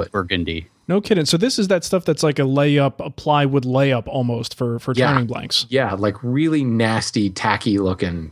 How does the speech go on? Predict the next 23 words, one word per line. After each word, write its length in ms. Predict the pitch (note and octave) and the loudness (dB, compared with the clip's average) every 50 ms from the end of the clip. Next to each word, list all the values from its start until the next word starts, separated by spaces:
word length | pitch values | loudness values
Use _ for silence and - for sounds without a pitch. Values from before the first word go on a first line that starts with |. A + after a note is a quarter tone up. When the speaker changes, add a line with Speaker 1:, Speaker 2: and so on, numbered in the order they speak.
| - - | -12 -8
Speaker 1:
crap. 380 | - - E2 D2+ - - - - - - - - | -2 -2 -2 -2 -4 -10 -14 -20 -20 -20 -14 -10
Speaker 3:
Wow. 480 | C4+ C#4 C#4 B3+ A#3+ G#3+ G3 F#3 A2 G#2+ | -8 -6 -4 -2 0 2 2 2 2 2
Speaker 1:
Um, 260 | G#2+ G#2+ G#2+ G#2+ - - - _ _ | 2 0 -2 -8 -10 -14 -16 _ _
and 160 | C3 B2+ C3 C#3+ | 0 2 2 2
it 160 | - C3+ C3 | 2 0 2
was 200 | C3 C3+ B2+ B2 | 2 2 0 0
just, 280 | - E3+ D#3+ - - | 0 0 0 0 -2
it 60 | - C3 | -4 -2
was 140 | B2+ B2+ C3 | -2 -2 0
really 260 | G3+ C4 B3 G#3+ G3 | 2 2 4 4 2
interesting 400 | G3 - - D#3 C3 - B2+ A2+ | 2 2 0 0 2 2 2 2
to 40 | A2 | 2
me 120 | G#2+ G#2 | 2 2
because 400 | G2+ A2+ G2+ - C3+ A#2 A2+ - - - - - - - - | 2 0 2 2 0 0 0 -4 -8 -14 -20 -20 -16 -8 0
to 100 | - D3 | 0 2
me, 460 | D#3+ G3 G3+ F#3+ F3+ E3 D#3 D3+ - | 2 4 4 4 4 4 2 2 0
Benchcrafted 640 | - A2+ C3+ D#3 E3 - - - C#3 B2+ - - G2+ | -2 0 0 0 0 0 0 2 2 2 0 0 -2
is 100 | A2 G#2 | -2 -2
one 200 | A2+ A#2 A2+ A#2 | 0 2 2 2
of 60 | A2 | 2
those 180 | A2+ G#2+ G2+ - | 2 0 0 0
companies 560 | - - A#2 A2 G#2+ G#2+ G2+ G2 F#2+ F#2 - | 0 0 0 2 0 0 -2 -2 -4 -2 -2
that 280 | A2 G2 F#2 F2+ F2 | -2 0 0 -2 -4